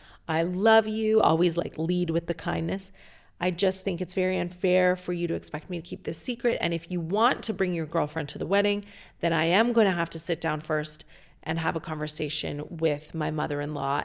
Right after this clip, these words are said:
and everything needs to be out on the table. But you know what me-, would be really good? If the two of you could, as an apology for the last fifteen years of your nonsense, if the s-,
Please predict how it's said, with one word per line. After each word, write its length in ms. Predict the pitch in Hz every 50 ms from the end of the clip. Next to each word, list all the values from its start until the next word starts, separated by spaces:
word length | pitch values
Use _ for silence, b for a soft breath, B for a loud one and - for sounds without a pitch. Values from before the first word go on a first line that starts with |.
| - 214
and 420 | 185 160 156 156 156 - - - - _ _ _ _ _ _ _
everything 420 | - 190 175 175 170 170 175 175 170
needs 220 | 165 165 165 -
to 60 | -
be 120 | 165 165 151
out 80 | 151
on 80 | 151 151
the 60 | 151
table. 280 | - - 170 156 156 151
But 180 | - 185 -
you 100 | - 196
know 140 | 202 240 269
what 180 | 294 302 302 -
me-, 200 | 277 294 247 - 214 - -
would 340 | - 175 175 196 233 247 185
be 120 | 247 233
really 260 | 196 233 269 247 226
good? 280 | 175 170 143 139 - B B B B B B B B -
If 200 | - 196 196 -
the 80 | 214
two 220 | - - 254 247 240
of 100 | 196 185
you 420 | 208 214 226 240 254 269 - - -
could, 400 | - 214 208 190 185 185 185 - b b b b b b b b b b b -
as 160 | 180 185 180
an 100 | 190 175
apology 600 | 165 170 - - 175 170 175 202 190 - 202 214
for 140 | 220 - 202
the 100 | 180 180
last 320 | 160 156 160 165 - - -
fifteen 400 | - 180 180 - - 190 175 170
years 280 | 165 160 175 180 170
of 100 | 170 156
your 120 | 156 156 151
nonsense, 600 | 151 143 147 160 170 - 170 190 208 202 - - -
if 240 | 185 165 170 - -
the 500 | - 190 196 175 156 147 - 185 180 175
s-, 260 | 170 165 - - -